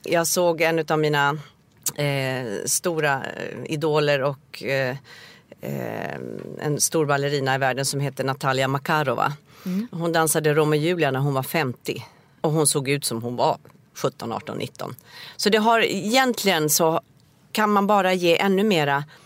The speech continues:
Speaker 1: eh, olika aspekter på rollen. Man har den här erfarenheten av livet att ta av.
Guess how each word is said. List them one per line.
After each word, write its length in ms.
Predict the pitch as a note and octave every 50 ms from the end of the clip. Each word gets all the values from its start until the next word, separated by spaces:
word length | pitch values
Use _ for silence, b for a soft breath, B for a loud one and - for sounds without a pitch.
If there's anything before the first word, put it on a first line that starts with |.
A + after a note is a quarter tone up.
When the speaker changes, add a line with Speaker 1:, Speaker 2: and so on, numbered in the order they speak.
| B B B _
Speaker 1:
eh, 680 | C3 B2+ D3+ D3+ D3 C#3+ C#3 C#3 C3+ C3 B2+ B2+ B2 - -
olika 360 | - G3+ F3 D#3 D3+ - E3+
aspekter 440 | D3+ - - F3 D#3 - - - D3+
på 140 | - E3
rollen. 540 | D#3+ E3 F#3+ G3 G3 F#3 D#3 C3+ C3 A#2+ C3
Man 200 | C#3+ D3+ D3+ D3+
har 300 | D#3 D#3+ D#3 D#3 A#2+ - - F2+ -
den 360 | - - - - E3 F3+ F3
här 260 | F3 E3+ - - G#3
erfarenheten 680 | F3+ D3+ - - D#3+ D#3+ D#3+ F3+ G3+ G#3 G3 - E3+ E3+
av 120 | E3+ E3
livet 400 | F3 F#3 G3+ F#3+ E3 D#3 D3+ D3
att 100 | D#3+ D3+
ta 120 | - C4+ B3
av. 400 | G#3 D#3+ G#2 G#2+ A2 F2+ F2+ C#3